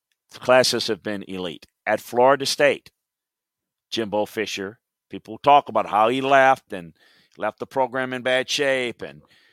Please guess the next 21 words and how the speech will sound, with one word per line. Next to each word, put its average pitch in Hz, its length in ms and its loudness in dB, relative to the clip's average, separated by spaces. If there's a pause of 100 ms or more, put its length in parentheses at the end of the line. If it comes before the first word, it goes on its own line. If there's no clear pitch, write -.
(120)
and 87 120 -14
all 147 200 2
of 151 80 0
that. 113 260 -4 (640)
Can't 147 220 -4
argue 170 320 0
that, 104 300 -4 (380)
but 113 120 -8
I 107 60 -4
will 139 200 -8
tell 104 220 -8
you 110 240 -10 (3000)
that 117 240 -4 (1160)
at 104 100 -12
Florida 160 400 -2
State, 185 480 0 (720)
Jimbo 131 340 -6
Fisher 113 400 -8
had 92 260 -10
not 127 300 -4
one, 156 340 -4